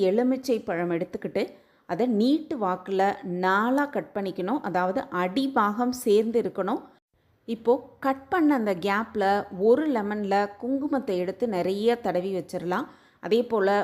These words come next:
இன்னொரு பழத்துல மஞ்சள் பொடியை எடுத்து அந்த கட் பண்ண கேப்ல நல்லா மஞ்சளையும் தடவி வச்சிரலாம். இப்போ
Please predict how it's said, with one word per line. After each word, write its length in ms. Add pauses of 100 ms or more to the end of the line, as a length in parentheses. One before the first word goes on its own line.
(440)
இன்னொரு 460
பழத்துல 600 (360)
மஞ்சள் 520
பொடியை 380
எடுத்து 320 (180)
அந்த 160 (140)
கட் 260
பண்ண 380
கேப்ல 480 (300)
நல்லா 280 (140)
மஞ்சளையும் 600
தடவி 340
வச்சிரலாம். 460 (760)
இப்போ 240